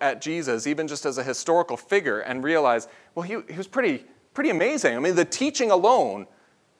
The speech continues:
is remarkable. But at this point, he hasn't done any of that. And what does God say to him?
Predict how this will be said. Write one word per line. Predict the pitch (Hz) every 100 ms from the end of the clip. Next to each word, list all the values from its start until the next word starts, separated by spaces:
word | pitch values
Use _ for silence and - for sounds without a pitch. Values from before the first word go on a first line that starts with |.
| -
is | 160 160 143 - - -
remarkable. | 131 156 156 180 175 131 - - _ _ _ _ _ _ _ _ _ _ _ _ _ _ _ _ _ _ _ _ _ _ _
But | 180 185
at | -
this | 277 -
point, | - 123 135 -
he | -
hasn't | 208 175
done | 170 165
any | 220
of | 156
that. | - - _ _ _ _ _ _ _ _ _ _ _ _
And | 147 151
what | 175
does | 190
God | 185 - 151 156
say | - 156
to | 180
him? | 202